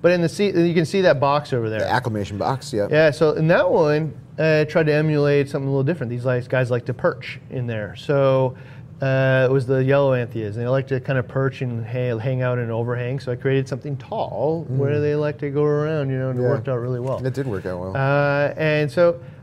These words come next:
Speaker 1: I think that was a really cool project, is to find ways to figure out what the natural habitat of the fish is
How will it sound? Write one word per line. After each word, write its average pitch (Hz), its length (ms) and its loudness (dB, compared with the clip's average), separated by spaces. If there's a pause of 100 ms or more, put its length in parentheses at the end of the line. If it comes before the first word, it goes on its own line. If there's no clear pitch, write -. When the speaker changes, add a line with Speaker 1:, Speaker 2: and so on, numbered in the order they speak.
(120)
Speaker 1:
I 185 80 0
think 320 120 0
that 381 80 -2
was 339 120 -2
a 320 60 0
really 240 220 2
cool 208 300 2
project, 139 680 -2
is 120 380 -2
to 127 400 0 (100)
find 233 360 0
ways 127 340 2
to 127 140 -2
figure 151 320 0
out 143 260 2
what 135 260 0 (160)
the 135 340 -2 (160)
natural 139 440 -4
habitat 120 840 -6 (100)
of 123 220 -4
the 120 80 -4
fish 311 300 -8
is 143 300 -2